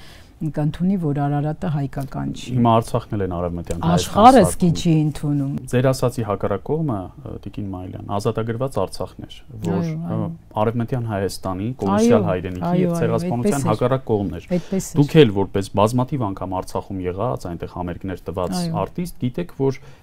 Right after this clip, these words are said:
Speaker 2: մեր մեջքը ինչքան ուղիղ էր այնտեղ,
Speaker 1: Իհարկե։
Speaker 2: մեր պատվախնդրությունը, մեր արժանապատվությունը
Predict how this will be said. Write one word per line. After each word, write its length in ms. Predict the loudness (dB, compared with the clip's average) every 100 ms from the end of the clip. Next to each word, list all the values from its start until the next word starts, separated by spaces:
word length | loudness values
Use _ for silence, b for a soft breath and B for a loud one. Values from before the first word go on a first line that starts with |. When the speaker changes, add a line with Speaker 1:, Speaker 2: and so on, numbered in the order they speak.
| b
Speaker 2:
մեր 240 | -2 0
մեջքը 320 | 0 -2 -2
ինչքան 300 | -4 -2 -4
ուղիղ 220 | -4 -6 -10
էր 140 | -12 -14 -16
այնտեղ, 240 | -10 -4
Speaker 1:
Իհարկե։ 300 | -2 0 -2
Speaker 2:
մեր 100 | -2 0
պատվախնդրությունը, 880 | 0 2 -2 -2 -6 -8 -4 -2
մեր 140 | -2 0
արժանապատվությունը 1040 | -2 -2 -6 -4 -4 -6 -10 -8 -6 -6